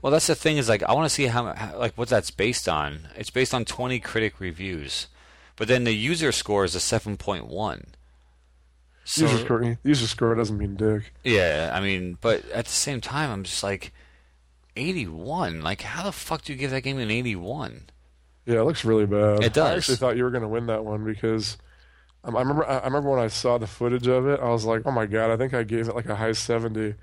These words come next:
Speaker 1: Yeah, you did.
Speaker 2: And I did, and I thought I was fucked, but I guess not.
Speaker 1: No.
Speaker 2: Thank you, P S three.
Speaker 1: <laughs> Ex-, yeah, fucking brought the curve up, God damn it.
Speaker 2: Thank you,
Speaker 1: Um,
Speaker 2: assholes.
Speaker 1: but yeah, that's, that's just crap. I,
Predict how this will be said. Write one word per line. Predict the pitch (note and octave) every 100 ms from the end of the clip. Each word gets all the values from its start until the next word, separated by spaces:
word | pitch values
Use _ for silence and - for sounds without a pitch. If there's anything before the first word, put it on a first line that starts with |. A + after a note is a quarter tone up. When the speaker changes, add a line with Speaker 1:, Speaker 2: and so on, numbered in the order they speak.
| -
Speaker 1:
Yeah, | F#2+ F#2
you | E2
did. | F2 F#2
Speaker 2:
And | A#2
I |
did, | A2+ B2 C3 A#2+
and | A2+
I | A2+
thought | A2+ B2
I | A#2+
was | G#2 -
fucked, | B2 B2 A2+ -
but | G#2 G#2
I | A2
guess | A2+ A2+
not. | A2 A#2+ A#2
Speaker 1:
No. | F#2 G#2 G#2
Speaker 2:
Thank | D#3
you, | C#3
P | - C3
S | B2
three. | - B2 C3 C#3
Speaker 1:
<laughs> | D3+ E3+ - - B2+ A#2 -
Ex-, | - G#2 -
yeah, | A2 A#2 E2+ E2 F#2+ G2
fucking | - A2 G#2 F2 - - - F#2
brought | A2+ G2+
the |
curve | - - G#2 A2
up, | E2+ E2
God | - E2 D#2
damn | D#2+ E2
it. | F#2 - - - - - - -
Speaker 2:
Thank | B2+
you, | E2+
Speaker 1:
Um, | F2+ F2 F2
Speaker 2:
assholes. | A#2+ A#2+ - - G2
Speaker 1:
but | G2 E2+
yeah, | G#2 G#2 F#2
that's, | F2 G2+ - -
that's | - G2+ -
just | F2 -
crap. | - F#2 F#2+
I, | G2